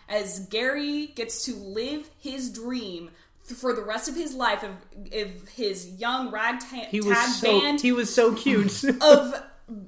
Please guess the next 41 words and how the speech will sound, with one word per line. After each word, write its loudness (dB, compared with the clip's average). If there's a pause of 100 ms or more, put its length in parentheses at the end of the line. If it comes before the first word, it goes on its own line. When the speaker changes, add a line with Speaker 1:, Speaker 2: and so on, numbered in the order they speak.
(140)
Speaker 1:
young 0
ragtag -2
band -6
of -10
adolescent -6
followers. -4
He -16
gets -8
to -10
do -2
what -6
he's -10
always -6
wanted -12
to -12
do -12
for -18
the -10
rest -8
of -12
his -10
life. -10
Speaker 2:
Relive -2
the -8
Golden -2
Mile 2
Speaker 1:
Relive -6 (320)
Speaker 2:
forever. -2
Speaker 1:
the -6
Golden -6
Mile, -4
the -10
glory -6
days, -12
the -6
rising -6
sun -6 (320)
on -2
a -6
new -8
era, -4